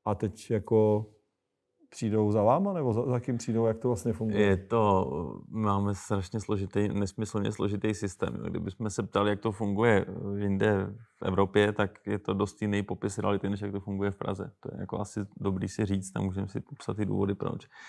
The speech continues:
Speaker 2: A jinak, když chcete někde stavět, tak obvykle byste měl tu parcelu vlastnit nebo si ji pronajmout. Musíte mít soulad s územním plánem toho vašeho záměru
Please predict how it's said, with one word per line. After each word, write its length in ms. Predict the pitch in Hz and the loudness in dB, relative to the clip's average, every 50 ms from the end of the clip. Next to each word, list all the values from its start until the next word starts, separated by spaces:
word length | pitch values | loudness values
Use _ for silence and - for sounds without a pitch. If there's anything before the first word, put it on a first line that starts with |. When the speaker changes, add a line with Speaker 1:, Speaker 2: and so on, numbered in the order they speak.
| - - - - - | -20 -20 -16 -4 4
Speaker 2:
A 200 | - 98 98 98 | 8 8 10 10
jinak, 260 | 101 101 107 110 104 | 10 8 6 6 6
když 140 | 104 104 - | 4 0 -2
chcete 280 | - - 120 - 113 117 | -2 -2 0 2 4 4
někde 220 | 113 113 110 117 | 4 6 4 4
stavět, 420 | 107 - - 98 98 98 107 107 104 | 4 4 4 4 6 8 8 8 8
tak 180 | 120 110 - | 4 2 2
obvykle 420 | 82 98 98 95 104 95 - 110 107 | 2 0 2 2 2 2 4 2 4
byste 260 | 98 104 - - 113 | 4 2 0 0 0
měl 220 | 107 101 101 98 | 2 2 2 2
tu 140 | 95 - 110 | 2 0 -2
parcelu 440 | 92 - 101 95 92 - 120 113 110 | 2 4 2 2 2 0 0 2 4
vlastnit 340 | 98 95 95 92 - - 113 101 | 6 6 4 4 0 -2 0 0
nebo 220 | 104 101 104 104 | 2 0 0 -2
si 160 | - - 117 | -2 -2 -4
ji 40 | 104 | -4
pronajmout. 680 | - - - 98 101 107 110 120 123 127 127 127 127 - | -2 -2 -2 0 0 2 2 2 2 0 0 -2 -6 -8
Musíte 440 | - - 143 - - 110 - - 104 | -8 -8 -8 -8 -8 -8 -2 -2 0
mít 200 | 101 104 104 101 | 0 0 0 0
soulad 280 | - 104 104 101 104 104 | 0 2 4 4 4 2
s 40 | - | 2
územním 380 | 98 101 101 104 107 110 98 | -2 0 0 0 0 -2 0
plánem 400 | - - 98 95 95 101 104 101 | 4 4 4 4 6 2 2 0
toho 200 | 98 - 98 98 | -2 -2 -2 0
vašeho 340 | 98 98 95 - 110 104 101 | 0 0 0 0 2 4 6
záměru 540 | 98 95 92 92 95 98 104 110 117 120 | 6 6 4 4 2 0 0 0 -2 -4